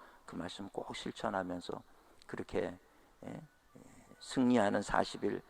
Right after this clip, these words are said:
지날 수 있는 우리 성도님들 되시기를 주님의 이름으로 축원을 드립니다. 그리고 오실 때는 항상 핸드폰은 묵음으로 이렇게 해주세요.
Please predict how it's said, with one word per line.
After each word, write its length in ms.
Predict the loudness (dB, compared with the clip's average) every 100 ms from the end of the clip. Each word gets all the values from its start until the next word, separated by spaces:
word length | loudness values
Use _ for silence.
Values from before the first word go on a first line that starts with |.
| -18
지날 340 | -4 2 2 2
수 180 | 2
있는 380 | 2 6 4 4 -4 -18 -18
우리 160 | -10 -6
성도님들 640 | -2 -2 0 -2 0 -2 0
되시기를 580 | -2 -4 -4 -2 -4 -6 -16 -20 _
주님의 420 | -2 2 4 6
이름으로 320 | 6 4 4 2
축원을 480 | 4 8 8 8
드립니다. 760 | 4 2 4 4 4 6 6 4 -2 -20 -20 -20 -20 -20 -20 -20 -20 -20 -20 _ -20 -20 -20 -20 -16
그리고 320 | -10 -4 2 2
오실 220 | 2 2
때는 400 | 4 4 4 2 -4
항상 440 | -8 -6 -2 -2 -2
핸드폰은 720 | -2 -2 0 0 2 0 -2
묵음으로 720 | -2 -2 -2 0 2 4 2 -4 -20 -20 -18 -14
이렇게 340 | -14 -12 -10
해주세요. 420 | -8 -8 -8 -10